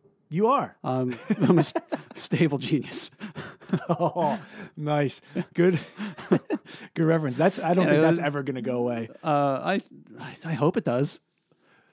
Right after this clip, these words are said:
Speaker 1: Yeah, that's
Speaker 2: I mean,
Speaker 1: true.
Speaker 2: this is, uh, you know, that was two weeks ago.
Speaker 1: Right.
Speaker 2: And I'm still talking.
Speaker 1: That's
Speaker 2: I'm
Speaker 1: what I'm
Speaker 2: still,
Speaker 1: saying.
Speaker 2: still
Speaker 1: Yeah,
Speaker 2: stable
Speaker 1: it,
Speaker 2: genius.
Speaker 1: it's, it sticks around.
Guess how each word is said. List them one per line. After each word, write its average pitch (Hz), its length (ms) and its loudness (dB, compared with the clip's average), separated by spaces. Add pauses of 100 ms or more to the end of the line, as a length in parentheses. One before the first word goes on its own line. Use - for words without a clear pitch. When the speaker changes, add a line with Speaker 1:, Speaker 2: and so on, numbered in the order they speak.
(140)
Speaker 1:
Yeah, 147 440 2
that's 160 140 0
Speaker 2:
I 151 60 4
mean, 151 140 4
Speaker 1:
true. - 140 -6 (340)
Speaker 2:
this 156 180 -2
is, 151 200 0
uh, 135 280 0
you 143 80 -2
know, 139 60 -2
that 143 80 0
was 135 120 -4
two - 200 -2
weeks 170 240 -2
ago. 123 300 -4 (160)
Speaker 1:
Right. 135 200 -4
Speaker 2:
And 151 100 2
I'm 143 100 2
still - 180 2
talking. 151 340 2
Speaker 1:
That's 175 140 6
Speaker 2:
I'm 185 80 6
Speaker 1:
what 170 60 4
I'm 165 60 2
Speaker 2:
still, 151 120 4
Speaker 1:
saying. 175 80 4
Speaker 2:
still 170 140 6
Speaker 1:
Yeah, 160 80 4
Speaker 2:
stable 156 160 6
Speaker 1:
it, 139 40 -2
Speaker 2:
genius. 147 320 2
Speaker 1:
it's, - 260 -8
it 123 200 -14
sticks - 360 -10
around. 175 360 -2